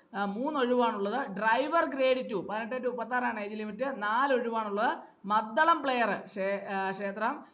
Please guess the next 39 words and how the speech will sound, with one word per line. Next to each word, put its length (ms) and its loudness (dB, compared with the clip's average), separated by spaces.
ഇരുപത് 360 0
മുപ്പത്താറ്, 560 0
ഇരുപത്താറ് 580 2
അഞ്ഞൂറ്, 380 -2
അറുപത് 380 2
എഴുന്നൂറ്, 320 -2
ഒരു 260 0
ഒഴിവാണ് 560 -2
ഉള്ളത്. 380 -2
മേൽ 200 -4
തസ്തികകളിലേക്ക് 800 -4
അപേക്ഷ 580 0
സമർപ്പിക്കുന്നതിനും 1000 -2
വിശദ 300 -2
വിവരങ്ങൾക്കും 880 0
കേരള 360 2
ദേവസ്വം 420 0
റിക്രൂട്ട്മെന്റ് 460 -2
ബോർഡിന്റെ 480 -2
ഔദ്യോഗിക 500 4
വെബ്-, 280 -4
വെബ്സൈറ്റ് 420 -2
ആയ 340 2
ഡബ്ല്യൂ 260 0
ഡബ്ല്യൂ 260 -2
ഡോട്ട് 360 -4
കെ 160 0
ഡി 140 -2
ആർ 220 6
ബി 140 -4
ഡോട്ട് 240 -6
കേരള 340 2
ഡോട്ട് 260 -4
ജി 160 -6
ഒ 80 -2
വി 100 -4
ഡോട്ട് 240 -6
ഇൻ 100 -8
സന്ദർശിച്ചാൽ 760 -4